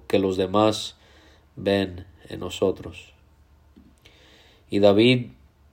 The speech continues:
se conducía prudentemente en todos sus asuntos. Jehová estaba con él.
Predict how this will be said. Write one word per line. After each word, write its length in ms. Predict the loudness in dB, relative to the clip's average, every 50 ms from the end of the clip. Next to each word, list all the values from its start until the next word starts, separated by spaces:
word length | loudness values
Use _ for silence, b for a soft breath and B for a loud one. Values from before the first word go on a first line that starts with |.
| _ _ -6
se 240 | 0 0 0 2
conducía 720 | 4 2 4 4 2 0 0 2 2 4 6 6 6 4
prudentemente 880 | 2 2 4 4 4 4 2 2 0 0 0 2 0 0 0 0 -2 -2
en 160 | -2 -2 -6 -2 2
todos 360 | 6 6 6 6 6 4 2
sus 200 | 0 -4 -4 -4
asuntos. 680 | -6 -4 -4 -4 -6 -6 -8 -12 -12 -14 -14 -20 -20 -20 _ -8
Jehová 300 | -6 -2 0 2 2 2
estaba 420 | 2 0 0 2 4 4 4 2
con 140 | 0 -4 -6
él. 220 | -6 -8 -10 -12